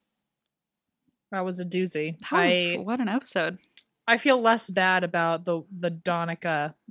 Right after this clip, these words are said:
Speaker 1: jokes.
Speaker 2: Right,
Speaker 1: At,
Speaker 2: yeah.
Speaker 1: at first I was like, "Oh shit, am I saying something about a victim and am I gonna regret that?" But now I'm like,
Speaker 2: Nah.
Speaker 1: "All right,
Speaker 2: She'll
Speaker 1: well."
Speaker 2: be fine.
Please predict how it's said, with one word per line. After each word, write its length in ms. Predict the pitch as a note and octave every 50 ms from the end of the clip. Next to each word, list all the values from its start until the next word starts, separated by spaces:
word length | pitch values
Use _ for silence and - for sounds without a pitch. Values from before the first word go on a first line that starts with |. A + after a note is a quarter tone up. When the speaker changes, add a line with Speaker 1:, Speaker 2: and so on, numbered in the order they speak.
| A3 _ _
Speaker 1:
jokes. 680 | - - E3+ D3 C3+ C#3+ - _ - - - - - -
Speaker 2:
Right, 320 | G#3+ A3 G#3 F#3+ F3+ -
Speaker 1:
At, 60 | - -
Speaker 2:
yeah. 140 | F3+ E3
Speaker 1:
at 40 | D#3+ G3+
first 240 | A#3+ A#3+ A3+ -
I 100 | A#3 G3+
was 220 | G3+ G3 G3 F#3+ -
like, 260 | G#3 F#3 F3+ E3+ - -
"Oh 180 | F#3+ F#3+ F3+ E3+
shit, 260 | E3 - - F3+ E3
am 120 | D#3+ D#3+
I 100 | E3 E3
saying 240 | E3 - F#3 F3 E3+
something 300 | E3 E3+ E3 E3 E3 E3
about 200 | E3 E3 D#3 D#3
a 60 | D#3
victim 400 | D3+ D3+ D3+ D3+ - E3 D3+ C#3+
and 100 | D3 D3+ C#3 - B2+
am 100 | D#3+ E3
I 100 | E3 D#3+
gonna 180 | D3+ D#3+ D3+ C#3+
regret 320 | C#3 C#3 - C#3+ C#3 - _
that?" 200 | C3 A2+ - -
But 160 | - D#3+ - -
now 200 | F3+ G#3+ B3 B3
I'm 100 | G#3+ F#3
like, 260 | F3+ E3+ E3 D#3+ - _ _ _ _ G3+
Speaker 2:
Nah. 220 | F#3+ F3 E3+ E3+ E3+ - - _ _ _ _ _ _ _ _ _ _ _ _
Speaker 1:
"All 140 | D#4 D4 B3+
right, 220 | F#3+ E3+ E3 E3
Speaker 2:
She'll 160 | D#3+ - A3 G3+
Speaker 1:
well." 60 | F3+ F3+
Speaker 2:
be 80 | F3 F3+
fine. 340 | - - - - - F3